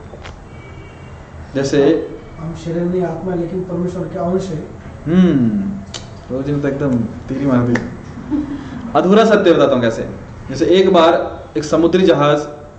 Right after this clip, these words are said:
Speaker 1: दो लोग थे, ब-, काफी लोग थे, तो कैप्टन जो रहता है, कैप्टन और उसके नीचे एक उसका जो असिस्टेंट था, तो डेली क्या होता है, शिप में रिपोर्ट करना होता है, एक रजिस्टर होता है, उसको मेंटेन करना होता है कि हमने क्या-क्या आज काम किया।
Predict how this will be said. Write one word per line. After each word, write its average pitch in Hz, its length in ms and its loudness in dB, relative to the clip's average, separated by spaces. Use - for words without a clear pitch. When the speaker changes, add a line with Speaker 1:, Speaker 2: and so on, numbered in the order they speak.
Speaker 1:
दो 139 180 2
लोग 160 240 6
थे, 147 100 2
ब-, 147 460 2
काफी 160 200 4
लोग 175 200 2
थे, 165 120 4
तो 180 420 -6
कैप्टन 170 540 4
जो 196 100 6
रहता 165 260 6
है, 160 240 0
कैप्टन 165 260 4
और 170 120 4
उसके 160 220 2
नीचे 160 320 2
एक 156 160 0
उसका 143 240 2
जो 135 160 4
असिस्टेंट 147 500 2
था, 139 240 -4
तो 151 60 2
डेली 180 320 8
क्या 240 160 8
होता 214 240 8
है, 220 280 6
शिप 208 300 2
में 196 440 4
रिपोर्ट 185 340 6
करना 175 160 6
होता 170 140 6
है, - 20 2
एक 165 120 6
रजिस्टर 160 240 0
होता 180 140 6
है, 185 60 4
उसको 185 120 0
मेंटेन 170 320 2
करना 160 200 4
होता 147 200 2
है 147 60 0
कि 151 80 0
हमने 143 220 2
क्या-क्या 139 320 4
आज 135 100 2
काम 135 220 0
किया। 131 220 -4